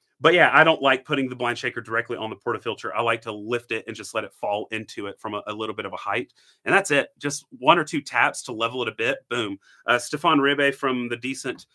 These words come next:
uh, Diaspora, he actually showed that a cinder mounded, uh, puck actually can extract more than, uh, a perfectly leveled puck. So even if it's a little mounded, I don't think that's a huge deal. But anyway, uh, so that's one workflow. Another workflow, obviously, is going into your dose cup. So just putting this on the D F,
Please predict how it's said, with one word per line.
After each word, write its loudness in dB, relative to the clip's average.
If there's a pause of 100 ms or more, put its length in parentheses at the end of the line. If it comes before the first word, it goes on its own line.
(240)
uh, 4
Diaspora, 0
he -4
actually -6
showed -4
that -2
a -10
cinder -4
mounded, -4 (360)
uh, 2
puck 0
actually -4
can -12
extract -6
more -6 (260)
than, -2
uh, 0 (100)
a -4
perfectly -6
leveled -6
puck. -4
So -2 (920)
even 4
if -2
it's -8
a -2
little 0
mounded, 0
I 0
don't -4
think -6
that's -8
a -14
huge -12
deal. -6 (240)
But 4
anyway, 6 (340)
uh, 6
so -2
that's 6
one 6
workflow. 2
Another 2
workflow, -2
obviously, -2
is -6
going 0
into -4
your -4
dose -4
cup. -4
So -8
just -14
putting -8
this -8
on -10
the -12
D -12
F, -6